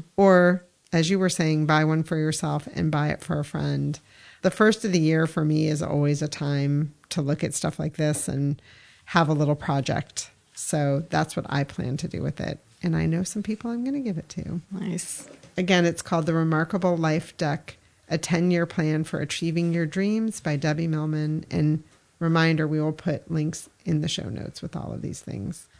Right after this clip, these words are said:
Speaker 2: Well, another thing you could do for yourself, or by yourself, I should say, is record an audiobook for a loved one, or even a short story.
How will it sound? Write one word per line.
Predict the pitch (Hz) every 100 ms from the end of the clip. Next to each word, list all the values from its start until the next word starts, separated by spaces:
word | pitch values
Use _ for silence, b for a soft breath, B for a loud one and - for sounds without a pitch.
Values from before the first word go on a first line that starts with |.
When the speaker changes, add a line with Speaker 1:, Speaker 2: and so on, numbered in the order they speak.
| _
Speaker 2:
Well, | 214 220
another | 233 262 330
thing | 285
you | 240
could | 220 208
do | 180
for | 180 180
yourself, | 165 160 160 120 139 - -
or | 175
by | 160 151
yourself, | 156 156 131 107 165 -
I | 143
should | 147 143
say, | 123 123 135 - b b b
is | 185 180
record | 190 185 196 208 208
an | 156
audiobook | 143 143 160 147 151 98 165 - - _ _ _ _ -
for | - 147
a |
loved | 147 135 151
one, | 143 113 127 -
or | 208
even | 208 214 196
a |
short | 170 180 160
story. | - 165 156 143 101 92